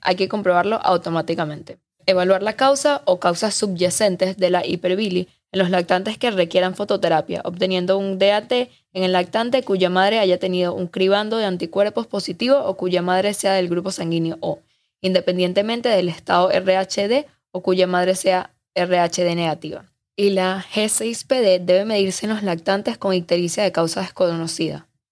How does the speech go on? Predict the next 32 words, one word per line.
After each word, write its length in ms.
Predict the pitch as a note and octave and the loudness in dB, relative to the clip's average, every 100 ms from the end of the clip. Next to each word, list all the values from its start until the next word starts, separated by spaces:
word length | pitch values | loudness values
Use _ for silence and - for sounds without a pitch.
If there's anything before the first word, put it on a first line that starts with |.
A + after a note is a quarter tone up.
| _ | _
cuya 320 | G3 F#3 F3 | -10 0 2
bilis 340 | F3+ G3+ A#3 | 2 0 0
sérica 440 | A#3 G3+ F#3 F3+ - | 2 2 2 -2 0
aumente 460 | - F3 F#3 G#3 | 0 0 0 0
a 100 | A#3+ | -2
pesar 300 | A3+ E3+ F3+ | 0 -2 -2
de 80 | E3+ | -2
la 100 | F#3+ | -2
fototerapia 560 | F#3+ F#3+ F3+ D#3 D3 F3+ | -2 -2 0 0 0 -2
intensiva, 680 | F#3 F#3+ F#3 - F3 F3+ - _ | -2 -2 -2 -2 -2 -2 -8 _
o 360 | - G3 F#3 A#3 _ | 2 4 4 0 _
la 200 | - E3+ | -2 0
cual 220 | E3+ E3+ | 2 2
la 120 | E3+ | 4
bilis 320 | F3 F#3 A3 | 2 2 -2
sérica 360 | - G3+ F#3 G#3 | 0 0 2 0
aumente 460 | F#3+ F3 F3 E3+ E3 | 0 -2 -2 -2 -2
repentinamente 1040 | E3+ E3+ E3+ E3+ F#3 G3 F#3+ E3 E3+ E3+ _ | -2 -2 -4 -2 -2 0 -2 -2 -6 -8 _
o 300 | G3+ G3 G#3 | 4 4 2
se 160 | - F#3 | -2 -4
incremente 460 | F3 F3 E3+ F#3 | 0 0 2 0
tras 180 | F#3 F3+ | 2 -2
un 160 | F3 E3+ | -2 -2
descenso 420 | E3 F#3 F3 G3 | -2 -2 -2 -2
inicial, 460 | F#3+ F#3 G3 F3+ - _ | -2 -2 -2 -2 -6 _
o 280 | G#3+ A3+ | 2 2
los 220 | A3+ F#3+ E3+ | 2 0 2
bebés 260 | F3+ F#3 | 0 0
que 120 | - | 0
requieren 360 | G#3+ F#3 F3+ F3+ | 0 0 2 0
una 160 | G3 G#3 | 0 -2
intensificación 800 | G3+ F#3+ F3+ F3 E3 - G#3+ | -4 -8 -6 -4 -2 -2 -4